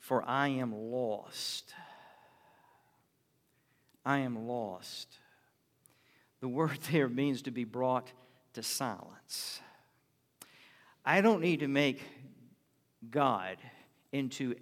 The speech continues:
a God I feel comfortable with. I need to be cleansed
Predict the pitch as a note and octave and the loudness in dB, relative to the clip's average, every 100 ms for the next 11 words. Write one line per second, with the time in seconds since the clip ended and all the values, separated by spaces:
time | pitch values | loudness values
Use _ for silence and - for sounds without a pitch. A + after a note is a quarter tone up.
0 | C3 D3+ E3 B2+ A2 F#2 G2 - - _ | 4 4 6 2 0 -2 -8 -12 -20 _
1 | _ _ _ _ _ B2+ C3+ C#3 B2+ - | _ _ _ _ _ -4 -2 -4 -4 -2
2 | C3 - G#2 A2 G#2+ - - - - - | -6 -6 -14 -12 -12 -12 -16 -20 -20 -20
3 | - _ _ _ _ _ _ _ _ _ | -20 _ _ _ _ _ _ _ _ _
4 | _ _ _ _ - D3 F3 D#3 C3+ A#2+ | _ _ _ _ 0 2 4 2 0 -4
5 | A#2 - D#3+ E3 B2 G#2+ G#2 A#2 | -6 -6 -2 0 -2 -4 -10 -16